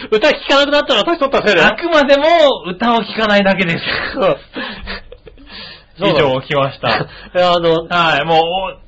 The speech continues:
Speaker 2: あの、思い出すのも諦めた系の人ですね、
Speaker 1: あ、そう、
Speaker 2: これね。
Speaker 1: 諦めましたね。
Speaker 2: はい。
Speaker 1: 思い出すのもちょっとね、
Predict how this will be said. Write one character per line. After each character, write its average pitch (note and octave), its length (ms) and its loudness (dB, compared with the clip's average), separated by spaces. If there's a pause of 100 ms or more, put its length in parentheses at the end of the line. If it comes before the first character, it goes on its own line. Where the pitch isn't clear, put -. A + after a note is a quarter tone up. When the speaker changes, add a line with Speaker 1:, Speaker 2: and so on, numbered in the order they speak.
(180)
Speaker 2:
あ E3 60 -2
の、 F3+ 140 0
思 A#3+ 240 6
い B3 40 2
出 B3+ 60 6
す G#3 140 2
の G#3 80 0
も G3+ 140 2
諦 F3 280 0 (160)
め F3 80 0
た E3 160 2
系 E3 380 -2
の D3 100 -2
人 E3+ 200 0
で A#3+ 40 -2
す G3 60 2
ね、 G3+ 80 2
Speaker 1:
あ、 - 20 2
そ E3 40 2
う、 - 20 0
Speaker 2:
こ A#2+ 60 -2
れ A2+ 80 -6
ね。 G3+ 60 0
Speaker 1:
諦 G3+ 100 4
め G3+ 60 2
ま G3+ 60 2
し - 60 -6
た B2+ 100 -2
ね。 C#3 120 0 (440)
Speaker 2:
は D3 240 0
い。 - 60 -4
Speaker 1:
思 G3 100 2
い F#3+ 40 0
出 G3 100 2
す G3 80 -14
の F3 100 -2
も C3+ 120 -2
ち D#3+ 80 0
ょ C#3+ 60 0
っ C#3 40 -14
と B2 100 -8
ね、 A#2 120 -8